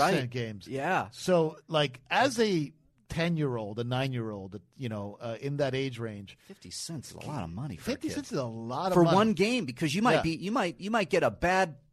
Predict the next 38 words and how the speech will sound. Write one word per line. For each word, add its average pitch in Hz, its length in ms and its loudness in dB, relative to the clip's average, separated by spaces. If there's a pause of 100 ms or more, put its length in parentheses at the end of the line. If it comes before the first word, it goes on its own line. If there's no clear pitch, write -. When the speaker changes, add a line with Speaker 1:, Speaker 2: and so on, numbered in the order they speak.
Speaker 1:
proton 185 400 2
torpedo 147 800 2 (320)
Speaker 2:
Yeah. 165 80 -4
Speaker 1:
in 190 80 0
the 156 80 4
rear 156 440 0
and 135 140 -2
you're 190 140 2
out. 165 300 4 (120)
Speaker 2:
Yeah, 170 220 0
I 147 80 0
mean, 180 100 0
I'm 226 160 4
looking 214 340 6
at 151 240 2
you 151 140 0
right 131 220 -2
now, 123 200 0
and 131 100 0
just 240 180 0
by 208 100 4
looking 170 360 0
at 135 220 -2
you, 139 100 -2
I'm 135 100 -6
spending, 123 500 -8
I'm 123 240 -12
spending, 135 460 -8 (120)
uh, 123 120 -12
so 240 280 0
much 190 200 -4
more 170 140 -2
money 147 180 -6
than 135 120 -6
fifty 123 260 -8
cents. 127 340 -6
It's, 123 160 -10
it, 127 40 -16